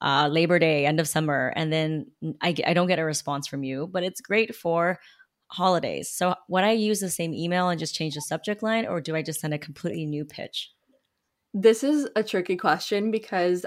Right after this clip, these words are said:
Speaker 2: I think it depends on preference. I think some people on both sides, both reporters and public relations,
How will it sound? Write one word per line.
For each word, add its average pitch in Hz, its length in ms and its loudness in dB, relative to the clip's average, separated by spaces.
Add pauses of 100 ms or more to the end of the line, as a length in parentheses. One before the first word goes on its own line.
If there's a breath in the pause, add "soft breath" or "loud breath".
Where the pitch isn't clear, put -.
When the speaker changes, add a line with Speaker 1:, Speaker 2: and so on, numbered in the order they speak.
Speaker 2:
I 185 140 4
think 190 500 -2 (240)
it 190 140 -2
depends 185 580 -2
on 170 220 0
preference. 190 580 -2
I 185 140 -2
think 190 240 -4
some 180 220 -2
people 180 760 2 (320 soft breath)
on 233 160 8
both 226 260 8
sides, 165 340 6
both 190 220 2
reporters 190 560 2
and 175 220 0
public 180 340 -2
relations, 190 760 -2